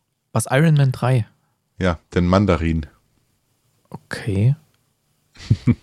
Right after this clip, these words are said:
Speaker 1: Ich glaub, hier heißt er sogar, oder war sogar die Rolle,
Speaker 2: Es
Speaker 1: die er mal hatte, war sogar Mandarin oder so. Irgendwas
Speaker 2: Ja,
Speaker 1: fiel da
Speaker 2: das
Speaker 1: mal.
Speaker 2: ist ja die Figur.
Speaker 1: Hm.
Speaker 2: Es ist die gleiche Figur.
Speaker 1: Also ist das quasi so eine Metaserie, die sich so ein bisschen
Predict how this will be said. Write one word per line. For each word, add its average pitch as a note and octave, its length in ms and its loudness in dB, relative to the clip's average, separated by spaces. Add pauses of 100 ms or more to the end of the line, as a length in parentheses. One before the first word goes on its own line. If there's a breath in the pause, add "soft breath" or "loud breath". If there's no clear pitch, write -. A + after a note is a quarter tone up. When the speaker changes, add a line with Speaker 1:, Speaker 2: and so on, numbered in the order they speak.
(320)
Speaker 1:
Ich - 120 -14
glaub, G#2 240 2
hier G2 180 2
heißt A2 340 -2
er A#2 80 4
sogar, G#2+ 600 -2
oder G#2+ 220 -2
war A#2 180 2
sogar B2 260 0
die A#2 100 0
Rolle, A2 280 2
Speaker 2:
Es B2 80 4
Speaker 1:
die A#2 100 -2
er A#2 120 0
mal A#2 240 0
hatte, A2+ 460 -4
war C3 180 -2
sogar A2 640 -6 (100)
Mandarin G#2+ 560 -2
oder G#2+ 180 -4
so. B2+ 160 -8
Irgendwas A#2 300 0
Speaker 2:
Ja, C#3+ 160 4
Speaker 1:
fiel B2+ 100 2
da B2+ 100 0
Speaker 2:
das A#2 80 0
Speaker 1:
mal. G2+ 140 0
Speaker 2:
ist - 160 0
ja A2+ 200 4 (160)
die B2 100 4
Figur. A2 540 0 (220)
Speaker 1:
Hm. G#2 360 0 (300)
Speaker 2:
Es - 200 -10
ist A#2+ 180 -8
die A2+ 80 -4
gleiche B2 340 2
Figur. G#2+ 420 -2 (520 loud breath)
Speaker 1:
Also A#2+ 220 -4 (100)
ist C3+ 180 -2
das D#3 140 0
quasi C#3 280 0
so C3+ 80 0
eine C3 160 4
Metaserie, B2 840 2
die A#2+ 100 2
sich A#2+ 220 0
so B2 60 2
ein A#2 80 0
bisschen A2+ 560 -2